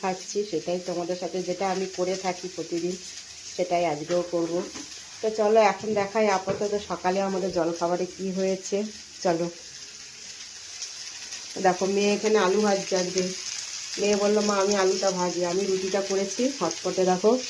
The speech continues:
দেখো, হটপটে রুটি ভাজা হয়ে গেছে, দেখাতে পারছি না। আর এই পাশে মেয়ে এখন আলু ভাজছে,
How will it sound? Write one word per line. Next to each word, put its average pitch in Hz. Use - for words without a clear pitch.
দেখো, 180
হটপটে 185
রুটি 196
ভাজা 190
হয়ে 190
গেছে, 190
দেখাতে 175
পারছি 185
না। 190
আর 175
এই 185
পাশে 185
মেয়ে 196
এখন 190
আলু 180
ভাজছে, 214